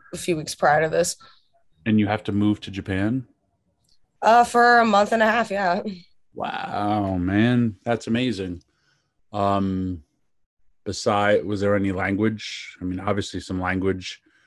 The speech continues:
Speaker 2: complications or?
Speaker 1: Um, certainly the language is, you know, very different from English. So,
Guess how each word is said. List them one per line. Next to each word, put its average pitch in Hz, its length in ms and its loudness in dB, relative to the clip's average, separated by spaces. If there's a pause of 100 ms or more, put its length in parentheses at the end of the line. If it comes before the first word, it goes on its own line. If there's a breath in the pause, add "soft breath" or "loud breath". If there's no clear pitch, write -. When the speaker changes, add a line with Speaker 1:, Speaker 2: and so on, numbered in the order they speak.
(520 soft breath)
Speaker 2:
complications 117 840 0
or? 92 480 0 (1200 soft breath)
Speaker 1:
Um, - 220 -2 (140)
certainly 254 500 2
the 202 120 -2
language 185 560 -2
is, 180 360 -8
you 190 100 0
know, 165 140 2
very 175 260 4
different 170 300 -4
from 160 140 -6
English. 160 460 -2
So, 170 640 -2